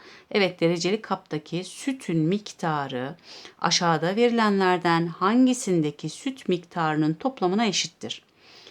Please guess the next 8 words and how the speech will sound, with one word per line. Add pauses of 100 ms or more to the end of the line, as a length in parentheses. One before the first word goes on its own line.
(200)
Yukarıda
verilen
bir
litrelik (360)
derecelik
kaptaki
sütün
miktarı